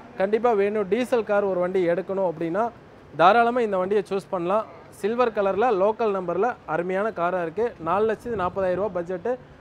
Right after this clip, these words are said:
ஃபினான்ஸும் பார்த்தீங்கன்னா, maximum வந்து ஒரு மூன்று ரூபாலேருந்து மூணாயிரம் ரூபா வரைக்கும் finance வாங்கி கொடுத்துடலாம். கையில ஒரு ரூபா இருந்தா போதும், இந்த வண்டி நீங்க delivery எடுத்துட்டு போலாம். பக்கா குவாலிட்டியில வண்டி இருக்கு. நேர்ல வந்து வண்டியை test drive பண்ணி பாருங்க. நம்ம price negotiate பண்ணி பேசிக்கலாம்.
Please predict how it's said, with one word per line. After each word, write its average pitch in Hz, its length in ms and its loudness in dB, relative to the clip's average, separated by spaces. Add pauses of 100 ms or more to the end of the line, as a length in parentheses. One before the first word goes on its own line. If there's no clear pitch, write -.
(140)
ஃபினான்ஸும் 254 540 0
பார்த்தீங்கன்னா, 220 420 0 (100)
maximum 226 480 -2
வந்து 208 220 -2
ஒரு 202 180 -2
மூன்று 226 320 0
ரூபாலேருந்து 226 300 2
மூணாயிரம் 214 240 0
ரூபா 208 160 0
வரைக்கும் 202 300 -2
finance 190 300 -4
வாங்கி 170 240 -6
கொடுத்துடலாம். 180 340 -2 (280)
கையில 226 300 4
ஒரு 208 160 2
ரூபா 233 140 4
இருந்தா 233 260 2
போதும், 190 400 0
இந்த 175 160 -4
வண்டி 180 180 -4
நீங்க 196 180 -4
delivery 175 300 -2
எடுத்துட்டு 170 320 -4
போலாம். 190 260 0 (260)
பக்கா 214 340 0
குவாலிட்டியில 208 340 2
வண்டி 185 180 -2
இருக்கு. 185 240 -2
நேர்ல 220 360 2
வந்து 208 200 -2
வண்டியை 190 340 -2
test 180 180 -2
drive 202 180 -4
பண்ணி 185 160 -6
பாருங்க. 165 400 -6 (380)
நம்ம 185 140 -4
price 202 320 -2
negotiate 175 380 -4
பண்ணி 151 160 -6
பேசிக்கலாம். 131 600 -10